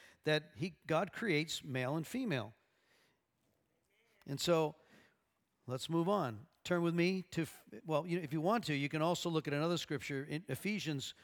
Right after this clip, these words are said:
five, Paul does the same thing. He says, "This is a mystery," right? He says, "How a man is joined to his wife, the two become one." It's in that scripture where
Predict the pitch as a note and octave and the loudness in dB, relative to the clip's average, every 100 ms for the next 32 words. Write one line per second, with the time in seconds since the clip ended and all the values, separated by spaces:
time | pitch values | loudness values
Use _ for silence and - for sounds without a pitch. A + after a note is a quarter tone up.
0 | - - E3+ D3+ - D#3+ D3+ D3+ C3+ A#2+ | -8 0 2 2 2 0 2 2 0 -2
1 | - D#3 C#3 - D3+ B2+ B2 - C3+ - | -4 -2 -2 -2 -2 -2 -2 -2 -4 -4
2 | - - F3 F#3 E3+ D3 C#3 E3 F3+ - | -16 0 2 2 2 2 2 2 0 -2
3 | B2+ A2+ C3+ C#3+ C#3 D#3+ C#3 - - - | -4 0 0 0 0 2 0 -2 -16 -20
4 | - - E3+ D#3+ D#3+ - _ _ _ _ | -20 0 2 2 0 -10 _ _ _ _
5 | _ _ D3 D3+ F3+ F#3+ E3+ C3 F#3 F3+ | _ _ -2 2 4 4 2 0 0 2
6 | E3 D#3 D3 E3+ E3+ D3 - G3 D#3+ - | 2 0 2 2 2 -4 -6 -4 -4 0
7 | D#3+ D3 D#3 D#3 C3+ C3+ - D3 C#3 - | 0 0 0 2 0 -2 -2 0 0 -2
8 | - E3+ - D3 C#3+ C3+ | -4 -4 -4 0 2 0